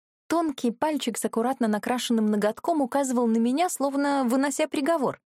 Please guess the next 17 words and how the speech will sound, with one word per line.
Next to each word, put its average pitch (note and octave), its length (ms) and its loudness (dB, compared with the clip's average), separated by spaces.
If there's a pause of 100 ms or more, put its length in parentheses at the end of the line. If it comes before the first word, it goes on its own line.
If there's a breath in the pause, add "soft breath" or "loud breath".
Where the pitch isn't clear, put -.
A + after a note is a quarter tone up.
(360)
Я G3+ 200 2
порадовалась, A3 720 0
что G3 240 0
с F3+ 80 -4
графом G3+ 420 0
мы G#3 160 2
разошлись G3+ 560 0
в G3+ 80 0
разные G#3+ 380 2
стороны F#3+ 480 0
на F3 140 0
середине F#3 480 0
пути. G#3 380 -4 (460)
Заметь D#4+ 480 0
нас, D4+ 340 0
невесты, A#3 720 0
вместе, F#3+ 680 -2